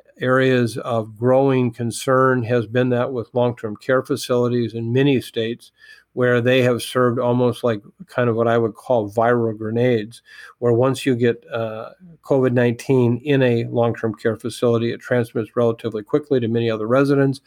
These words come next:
By the time that's recognized, there have been many community, uh, based individuals who have come to the long-term care facility to see mom or dad or grandpa and grandma.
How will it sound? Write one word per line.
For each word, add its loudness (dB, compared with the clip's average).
By 0
the 2
time 0
that's 0
recognized, 0
there 2
have -2
been -2
many 2
community, 2
uh, -8
based 0
individuals 0
who -6
have -10
come -2
to 0
the 0
long-term 0
care 0
facility -2
to -14
see -2
mom 2
or 0
dad 2
or -2
grandpa -4
and -8
grandma. 2